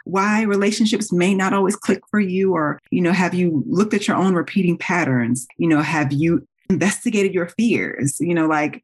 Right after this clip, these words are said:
all of those things, you know? And so I think your work highlights that, you know, and I think that's what makes it powerful. What I know for sure is that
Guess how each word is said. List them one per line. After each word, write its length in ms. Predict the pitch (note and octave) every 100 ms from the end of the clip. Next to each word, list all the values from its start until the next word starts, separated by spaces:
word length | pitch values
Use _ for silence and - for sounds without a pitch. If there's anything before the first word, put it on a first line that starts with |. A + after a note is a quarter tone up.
| _
all 240 | F3 G#3 C#4+
of 120 | E3+
those 220 | B2+ B2+
things, 460 | - - - - -
you 120 | F3+
know? 300 | F3+ D3 C#3+
And 180 | C3+ F#3
so 140 | F#3 F3+
I 160 | E3
think 460 | F3 F#3 F3+ - - G#3+ - - -
your 200 | - G3+
work 320 | G3 F#3+ G3 -
highlights 520 | - G#3+ A3+ D#3 A#2 -
that, 240 | G2+ - -
you 220 | D#3 E3+
know, 220 | D3+ D#3+
and 160 | D3 E3
I 80 |
think 460 | D#3+ F3+ E3+ E3 - - - _
that's 200 | D#3 D#3
what 220 | E3+ D3+ -
makes 260 | D#3 D3
it 100 | -
powerful. 680 | - F#3+ E3+ C#3+ - - C3+ - -
What 200 | - B3+
I 100 | D4
know 180 | F4 D4
for 80 | C#4+
sure 340 | A3 A3 G#3+
is 140 | F3 E3
that 400 | D#3+ D3+ C#3+